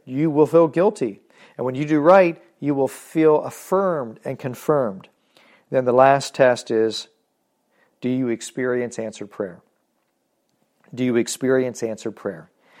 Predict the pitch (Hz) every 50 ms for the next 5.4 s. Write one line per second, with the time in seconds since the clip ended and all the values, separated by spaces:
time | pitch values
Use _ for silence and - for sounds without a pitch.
0 | _ _ - - 107 - 135 123 117 - 135 123 127 147 165 175 170 170 - -
1 | _ _ - _ _ - 120 120 120 117 117 123 135 123 117 120 139 139 139 -
2 | 156 135 - - 143 131 131 127 127 131 127 - _ _ _ _ - 131 117 -
3 | 123 117 110 127 127 123 117 120 135 139 131 - 151 127 113 113 123 127 120 113
4 | - - 135 143 156 175 170 - - 165 143 147 151 156 165 160 - - 156 139
5 | - - 143 127 131 127 113